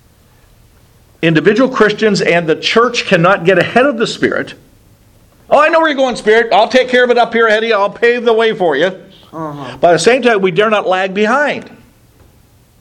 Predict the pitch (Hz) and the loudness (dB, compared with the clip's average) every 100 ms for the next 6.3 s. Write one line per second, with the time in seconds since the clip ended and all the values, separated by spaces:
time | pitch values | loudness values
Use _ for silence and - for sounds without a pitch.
0 | _ _ _ _ _ _ _ 147 160 175 | _ _ _ _ _ _ _ 2 2 2
1 | - 98 95 87 87 - - - - - | -2 -4 -4 -6 -8 -14 -20 -20 -20 -20
2 | - - - - 151 170 165 160 139 - | -20 -20 -16 -2 0 2 0 0 -4 -4
3 | 110 90 - - _ _ _ _ - - | -4 -6 -8 -14 _ _ _ _ -20 -4
4 | 175 170 147 - 285 349 247 151 131 208 | -2 0 0 2 0 2 0 0 0 -4
5 | - - - - 175 - - 156 - 254 | -6 -14 -4 0 0 0 0 0 0 -2
6 | 190 - - | -4 -8 -10